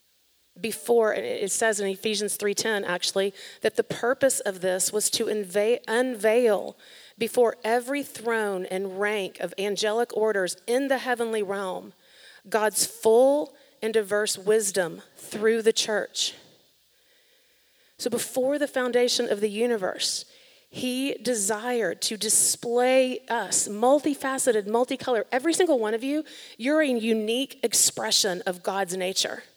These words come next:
You have a unique sound. You have a,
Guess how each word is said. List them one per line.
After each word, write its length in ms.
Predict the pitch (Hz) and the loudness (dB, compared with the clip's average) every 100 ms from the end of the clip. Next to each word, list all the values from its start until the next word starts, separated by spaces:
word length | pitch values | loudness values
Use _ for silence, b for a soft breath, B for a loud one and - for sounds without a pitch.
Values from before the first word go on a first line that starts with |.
| b b b b b b b b | b b b b b b b b
You 220 | 196 262 | -2 0
have 200 | 247 240 | 0 2
a 80 | 226 | 2
unique 500 | 202 202 190 185 - | 2 -2 0 -2 2
sound. 760 | - - 233 247 269 285 302 302 B B B | 4 4 0 0 0 0 0 -2 B B B
You 160 | 214 233 | -2 0
have 160 | 214 | 2
a, 240 | 208 208 | 2 0